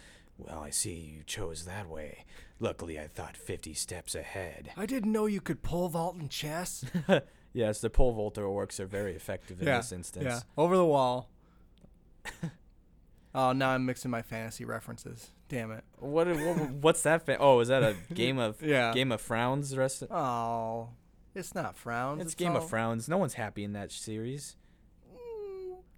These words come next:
Speaker 2: sometimes they're happy.
Speaker 1: Only when they're naked.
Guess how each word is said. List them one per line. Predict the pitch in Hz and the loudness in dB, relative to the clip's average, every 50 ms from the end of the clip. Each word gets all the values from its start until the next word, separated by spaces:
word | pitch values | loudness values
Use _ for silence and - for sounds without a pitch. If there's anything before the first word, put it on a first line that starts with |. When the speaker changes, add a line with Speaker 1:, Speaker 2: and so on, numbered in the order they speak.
| - - | -18 -12
Speaker 2:
sometimes | - - 359 392 381 370 - 240 214 190 180 175 160 147 | -10 -8 -8 -8 -8 -6 -2 0 0 0 0 -2 -2 -2
they're | 170 156 151 | -2 -2 0
happy. | 139 135 139 139 143 - - 170 170 180 185 180 - | -2 -2 -2 -4 -4 -4 -4 -4 -4 -4 -6 -6 -4
Speaker 1:
Only | 135 151 160 156 147 143 | -2 0 2 2 2 4
when | 139 139 135 | 4 4 2
they're | 127 120 113 107 | 2 2 2 0
naked. | 104 107 123 147 170 196 202 - - 139 143 151 170 165 | 0 0 0 2 2 2 2 4 6 8 8 8 6 4